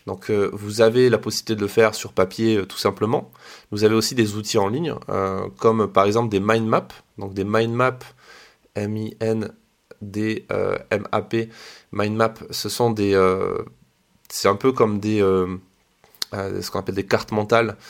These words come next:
En français, c'est des, euh, vous allez, euh, dessiner en fait votre, euh, un schéma,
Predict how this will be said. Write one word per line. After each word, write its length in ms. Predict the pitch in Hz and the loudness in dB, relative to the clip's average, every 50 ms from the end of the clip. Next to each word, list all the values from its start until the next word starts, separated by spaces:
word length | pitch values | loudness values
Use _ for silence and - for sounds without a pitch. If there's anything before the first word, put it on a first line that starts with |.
| - - - - - _ _ | -20 -20 -20 -20 -20 _ _
En 160 | - - 95 95 | -10 -8 -8 -8
français, 420 | - - 107 104 - - 131 127 | -6 -6 -6 -4 0 2 2 2
c'est 160 | 123 - 107 | 2 0 -2
des, 220 | 101 101 101 101 98 | -4 -2 0 2 2
euh, 240 | 95 98 95 92 92 | 4 4 2 2 0
vous 220 | 95 101 98 107 | -2 -2 0 2
allez, 180 | 104 107 110 107 104 104 - - _ _ _ _ _ _ _ - _ _ - | 2 2 2 -2 -4 -8 -16 -20 _ _ _ _ _ _ _ -20 _ _ -6
euh, 80 | 67 78 - - _ _ _ - | -6 -6 -6 -8 _ _ _ -14
dessiner 600 | 117 110 127 127 127 - 131 135 127 131 139 131 | -6 -2 -2 0 0 -2 -2 0 2 2 4 2
en 80 | 107 | 2
fait 260 | - - 110 110 - - - - _ - - - | 4 4 2 2 2 -2 -14 -18 _ -20 -20 -14
votre, 300 | - - 101 98 - - | -6 -4 -4 -2 0 0
euh, 240 | 101 98 98 98 98 - | 2 2 2 2 2 0
un 100 | 104 101 | 0 0
schéma, 440 | - - - 117 110 120 156 185 | 2 2 2 2 4 2 0 0